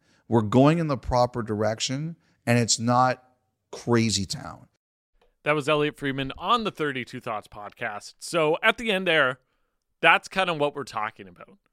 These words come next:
Speaker 2: When we, when we think about a threshold for the Canucks and, and what needs to happen for Elias Pettersson to be more confident in where they're at.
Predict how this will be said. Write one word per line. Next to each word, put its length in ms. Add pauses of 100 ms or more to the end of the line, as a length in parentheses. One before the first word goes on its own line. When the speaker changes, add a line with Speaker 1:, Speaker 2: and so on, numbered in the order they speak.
(540)
Speaker 2:
When 180
we, 180
when 240
we 260 (160)
think 180
about 380
a 80
threshold 800
for 80
the 100
Canucks 460
and, 220 (260)
and 220
what 200
needs 300
to 100
happen 640
for 240
Elias 340
Pettersson 600
to 460 (300)
be 140
more 180
confident 560
in 80
where 140
they're 160
at. 300